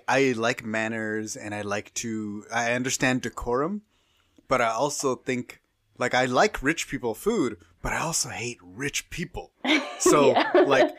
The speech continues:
Speaker 1: there's that, like, like, for me, I felt like, "Oh, I would love to be the person that was like, 'Fuck y'all.'" <laughs> Like, with your
Speaker 2: Yeah.
Speaker 1: decorum and your bullshit. Like, 'cause to me, she didn't s-, she was mean to them.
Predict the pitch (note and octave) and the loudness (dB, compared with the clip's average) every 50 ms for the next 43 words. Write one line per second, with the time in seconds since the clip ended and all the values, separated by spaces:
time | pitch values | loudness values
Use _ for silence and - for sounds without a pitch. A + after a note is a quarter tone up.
0 | - - - - D3 D3+ E3 E3 D#3+ - E3+ D3+ D3 C#3+ C#3+ D3 D#3 D#3 D#3 D3+ | -16 -12 -2 2 4 6 6 6 4 4 4 4 4 2 0 2 4 4 4 4
1 | - E3 D3+ C#3+ - - - F3+ E3 D#3+ D#3 E3 G#3 A3+ F#3 C3 A2 G#2+ A2 _ | 2 2 2 2 2 2 2 4 4 4 4 2 2 2 2 0 -2 -4 -8 _
2 | _ _ _ _ _ _ _ _ _ _ _ - - C3+ D3 E3 E3 D#3+ - - | _ _ _ _ _ _ _ _ _ _ _ 0 2 4 6 6 4 4 2 2
3 | - D3 C3+ C3+ - - C3 B2+ B2 A2+ - - _ - - C#3 C3+ A2 G2 - | 2 4 4 4 2 0 0 0 0 0 -2 -6 _ 0 2 2 4 2 0 -4
4 | - - A2+ - A2 A#2 F#2+ - A2 A2+ A#2 A#2 A2 - - A2 - A2+ F#2+ G#2+ | -6 -6 -4 -4 -4 -6 -8 -6 -2 0 0 0 0 -4 -10 -6 -6 -6 -8 -6
5 | - - A2 G2+ - - G#2+ G#2+ G2+ G#2 A2 - - - G2+ G2+ _ _ _ _ | -4 -4 -4 -4 -4 -10 -10 -10 -10 -10 -10 -8 -6 -8 -8 -10 _ _ _ _
6 | _ _ _ _ _ _ _ _ _ _ _ - A3 F3+ D#3 - - A#2+ G2+ G2 | _ _ _ _ _ _ _ _ _ _ _ -4 -4 -4 -4 -6 -10 -12 -8 -6
7 | C3 D3 - - - - - - - _ _ - - E3 E3 D#3+ E3 D#3+ - - | -6 -6 -8 -12 -20 -20 -20 -20 -20 _ _ -10 -2 2 2 2 0 -2 -14 -12
8 | E3 F#3 F#3 D#3 - - - G3 F3 A#3 A#3+ A3 G3+ F#3+ G3+ G#3+ C4 B3 - E3+ | -12 -12 -12 -12 -6 2 4 4 6 6 8 6 8 8 6 6 4 4 6 6
9 | D#3 C#3+ C3 B2+ B2 B2+ B2 B2+ B2+ B2+ A2 G2+ B2 A#2+ A#2 A2 - C#3 C#3 D#3 | 6 6 6 4 2 0 -2 -2 -2 -4 -4 -2 -2 -2 -2 -2 -6 -4 0 2
10 | D3+ C#3+ - - - - - _ _ - - F#3 E3 - - _ - C#3 - - | 2 2 0 -8 -20 -20 -20 _ _ 2 2 2 2 2 -6 _ -14 -14 -8 -4
11 | - D#3+ E3+ F3 F3 E3+ E3 D3+ D3 C3+ - - D#3+ D3+ D#3 D#3 D3+ C#3 - - | -2 -2 0 0 0 0 0 0 -2 -2 -2 -4 0 0 0 -2 -2 -4 -8 -8
12 | - _ - - - F3+ E3 D3+ B2+ A2+ B2 B2+ C3+ C#3 C#3+ C#3+ D3 C3+ - C3 | -8 _ -4 -4 -2 0 2 2 0 0 -2 0 0 2 2 2 0 0 -2 -2
13 | G#2+ A#2 G#2+ G#2+ G#2+ G#2+ G#2 G#2+ G#2 | -2 0 -2 -2 -2 -4 -6 -8 -10